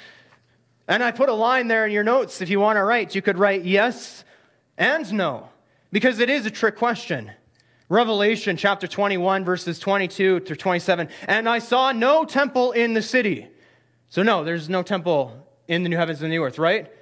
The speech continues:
No. Well, it says then, "For his temple is the Lord God, the Almighty, and the Lamb." So though there's no physical temple building, there is still a temple because it is the Lord God, the Almighty, and the Lamb. "And the city has no need of sun or moon to shine on it,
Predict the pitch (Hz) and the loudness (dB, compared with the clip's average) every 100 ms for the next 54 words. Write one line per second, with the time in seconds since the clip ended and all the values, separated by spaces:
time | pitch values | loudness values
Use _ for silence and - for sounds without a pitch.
0 | _ _ _ _ _ 202 180 110 196 208 | _ _ _ _ _ 0 0 2 2 2
1 | 202 190 208 185 202 185 208 - - 226 | 0 0 -2 0 0 0 -4 -10 0 2
2 | 208 254 269 214 220 233 190 202 220 226 | 2 0 0 2 0 2 0 2 4 2
3 | 202 202 196 202 196 196 208 220 214 202 | 2 0 2 0 0 2 2 0 -2 0
4 | 196 202 202 165 185 208 175 127 - _ | 0 0 -4 -4 0 0 -2 -6 -16 _
5 | _ - 240 254 302 277 220 233 277 277 | _ -4 2 4 4 2 2 4 4 4
6 | - 285 240 - 220 208 262 254 220 185 | 2 -2 0 0 0 2 0 0 -2 0
7 | 277 294 208 202 196 - 214 226 202 - | 2 2 2 -2 -4 -2 2 4 2 0
8 | 262 240 185 185 - 277 208 202 185 190 | 2 4 2 0 0 0 2 0 0 0
9 | 208 214 196 185 170 180 190 190 175 180 | 0 0 0 0 0 2 2 4 2 2
10 | 175 151 - - 170 170 175 175 160 156 | 0 -2 -8 0 0 2 0 2 0 0
11 | 156 156 175 151 120 - - - 208 220 | 0 2 2 0 -6 -14 -20 -4 -2 0
12 | 240 214 202 202 196 220 254 208 - 226 | 2 2 2 0 0 0 2 0 0 0
13 | 233 202 196 220 214 175 - 202 196 196 | 2 0 2 0 0 -4 -2 0 2 0
14 | 202 185 | 0 -2